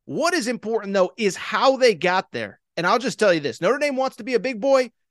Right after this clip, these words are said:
They did not act like a big boy this week. I'll explain all that. And then finally, we will wrap with America's favorite podcast segment, Friday staple of the show, Aaron Right, Aaron Wrong. A lot to get into today. Busy Friday show. So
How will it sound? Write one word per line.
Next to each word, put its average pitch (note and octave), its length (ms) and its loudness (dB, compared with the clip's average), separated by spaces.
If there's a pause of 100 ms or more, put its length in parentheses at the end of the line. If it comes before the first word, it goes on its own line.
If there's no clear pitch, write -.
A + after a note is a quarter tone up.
(140)
They A#3 180 0
did G3 200 -4
not G#3+ 360 -2 (140)
act G#3+ 320 -2
like G#3 300 0
a E3+ 60 -2
big D#3+ 380 -4
boy F#3+ 300 2
this D#3+ 280 -6
week. G3 380 -6
I'll F3+ 140 2
explain F3 380 -2
all D#3 160 2
that. A3+ 240 4 (500)
And C4 80 8
then G3 100 12
finally, A3 560 0
we F#3 120 2
will E3+ 140 -2
wrap D#3+ 280 0 (200)
with D3+ 120 -8
America's D#3 580 -2 (140)
favorite A#3 320 2
podcast D3+ 480 0
segment, D3+ 520 -2
Friday G#3 280 2
staple D3 380 -8
of C3 80 -6
the C3 40 -8
show, A#2 460 -8 (400)
Aaron B2+ 480 -8
Right, G#2+ 320 -12 (140)
Aaron A#2 320 -12
Wrong. F3 500 0 (380)
A C3+ 40 -10
lot A3+ 320 0
to G#3+ 80 -8
get F#3+ 160 -4
into F3 320 -8
today. E3+ 380 0
Busy G#3+ 580 -4
Friday E3 440 0
show. D#3+ 500 -2
So - 420 0